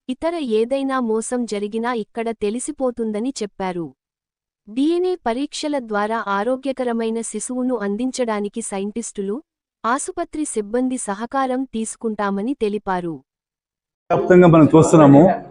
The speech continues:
Speaker 2: దేశవ్యాప్తంగా మనం వింటున్నాము, న్యూస్ పేపర్లో చూస్తున్నాము.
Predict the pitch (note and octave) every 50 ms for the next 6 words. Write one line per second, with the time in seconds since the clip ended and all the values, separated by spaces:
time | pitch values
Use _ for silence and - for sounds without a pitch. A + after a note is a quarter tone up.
0 | - - - - - - - F#2 G2 - _ _ _ _ _ _ _ _ - -
1 | - - - E3+ D3+ - F3 E3+ - - - - _ - G#2 C#3 D#3+ F#3 F#3+ -
2 | G3 F3+ F3 F3 E3+ E3+ E3+ E3+ E3+ F3 F3+ F3 E3 D#3+ D#3 D#3 D3+ C#3+ C3+ -
3 | C3 C#3 D#3 D3+ F3 E3+ D#3+ D3 C3+ C3+ C#3+ E3+ G#3+ - - - - - _ _
4 | - - - - - - F3 G3 D#3+ G#3 F#3+ D#3+ F#3+ F#3+ E3+ A#2+ F3 E3 - -
5 | F3 D#3 D3 C3+ C3+ C3+ E3 G3